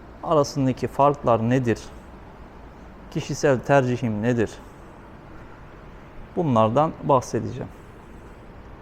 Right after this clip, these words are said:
Tüm teknik detayları aslında web sitesinde mevcut. Ama videoyu ilk defa izleyenler için,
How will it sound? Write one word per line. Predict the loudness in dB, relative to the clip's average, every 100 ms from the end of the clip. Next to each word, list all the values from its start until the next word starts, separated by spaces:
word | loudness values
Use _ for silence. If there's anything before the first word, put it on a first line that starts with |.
| -20 -20 -20 -20 -20 -20 -20 -20 -18 -18 -18 -18 -16 -18 -18 -20 -20 -20 -20 -20 -20 -6
Tüm | -4 0
teknik | 2 2 0 2 4
detayları | 6 6 6 6 2 0
aslında | 0 0 0 2
web | 4 4 2
sitesinde | -4 -6 -2 0 2 0 -4
mevcut. | 2 4 2 0 -8 -16 -16 -16 -16 -18 -20 -20 -20 -18 -18 -18 -18 -18 -18 -18 -18 -18 -18 -18 -18 -18 -18 -18 -12 -4
Ama | -2 -2 -2
videoyu | 0 2 4 4
ilk | 2 0 2
defa | 4 6 4
izleyenler | 4 4 2 2 -2
için, | -4 -8